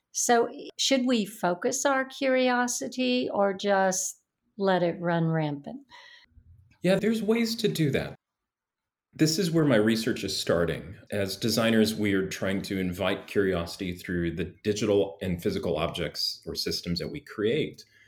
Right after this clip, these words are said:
Speaker 2: But to your point of how can we be curious ourselves?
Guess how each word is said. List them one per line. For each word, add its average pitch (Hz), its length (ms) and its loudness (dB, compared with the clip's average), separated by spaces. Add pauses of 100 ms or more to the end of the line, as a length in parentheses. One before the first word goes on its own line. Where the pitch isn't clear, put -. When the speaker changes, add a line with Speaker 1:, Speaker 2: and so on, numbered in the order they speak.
(280)
Speaker 2:
But 113 160 -2
to 151 120 0
your 131 280 2
point 127 320 2
of 98 120 -2
how 139 200 -2
can 135 160 4
we 117 100 4
be 107 140 0
curious 80 420 -2
ourselves? 67 720 -8